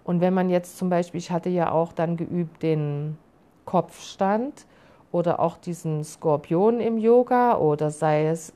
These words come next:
ähm, der Spagat. Wenn es dann Sachen gibt, auf die du hintrainieren möchtest, wirst du von Mal zu Mal besser und du kannst dann sagen, nach ein paar Monaten, halben Jahr oder Jahr,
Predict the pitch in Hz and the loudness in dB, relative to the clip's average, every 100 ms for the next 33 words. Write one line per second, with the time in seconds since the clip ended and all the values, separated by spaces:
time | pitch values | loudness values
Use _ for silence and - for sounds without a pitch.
0 | - 156 156 151 151 147 143 135 - 147 | -6 -2 0 0 -2 -6 -6 -10 -6 -8
1 | - - 139 143 185 233 247 - - - | -6 -6 -4 0 0 2 -2 -6 -20 -20
2 | - - - - 156 165 185 196 196 165 | -20 -20 -20 -14 -4 0 2 0 0 0
3 | 165 156 - - 170 156 185 233 214 226 | 0 -2 -6 -12 -2 -2 -2 -4 0 -2
4 | - 175 175 180 170 180 285 370 - 165 | 0 -2 -2 -6 -2 -2 0 -2 -4 -4
5 | 156 160 151 160 156 160 - 175 208 - | -2 -2 -2 -2 -2 -2 -4 -6 -6 -10
6 | _ _ _ 160 190 - 185 185 175 - | _ _ _ -6 -6 -4 -2 -2 -2 -2
7 | 170 170 202 247 - 208 196 180 175 226 | 0 2 2 0 -2 -4 0 0 0 -2
8 | 220 185 180 175 185 185 175 170 190 185 | 0 -2 -2 -4 -6 -4 -4 -2 -2 -2
9 | 170 175 165 170 165 190 233 196 165 170 | -2 -4 -4 -4 -2 -2 -2 -2 -4 -6
10 | 165 180 190 190 175 180 208 - 170 160 | -4 -2 -2 -2 -2 -2 -2 -2 -2 -2
11 | 165 190 190 | 0 0 0